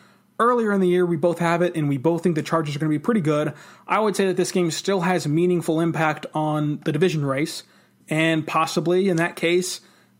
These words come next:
playoff standing. So I don't expect there be, to be too much resting. And the Chiefs are at home, so I'm going with the Chiefs. I, again, I said it during the first game.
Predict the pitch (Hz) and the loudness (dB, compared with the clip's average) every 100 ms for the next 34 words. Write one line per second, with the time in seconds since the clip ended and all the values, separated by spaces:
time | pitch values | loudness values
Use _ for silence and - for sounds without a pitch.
0 | - - 190 175 - 214 233 175 147 156 | -8 0 2 0 -2 -2 0 0 0 0
1 | 180 180 214 190 214 196 180 180 185 180 | 0 2 0 0 -2 0 0 0 0 0
2 | 170 160 302 294 185 - 151 - 156 151 | 0 -2 0 2 0 0 -4 -2 -6 -6
3 | 147 - - _ _ - 202 226 - 220 | -6 -16 -20 _ _ -2 0 0 2 2
4 | 202 175 - 208 170 156 151 - - - | 2 0 0 0 0 -2 -6 -16 -20 -4
5 | 175 165 180 190 180 175 - - 170 160 | -2 0 2 2 2 0 -2 -2 0 0
6 | - 151 156 151 151 143 139 135 165 165 | -4 -4 -2 -2 -2 -2 -4 -2 0 0
7 | - _ _ - 165 156 160 147 165 156 | -2 _ _ -8 -4 0 0 0 -2 0
8 | 156 156 147 | -2 -2 -4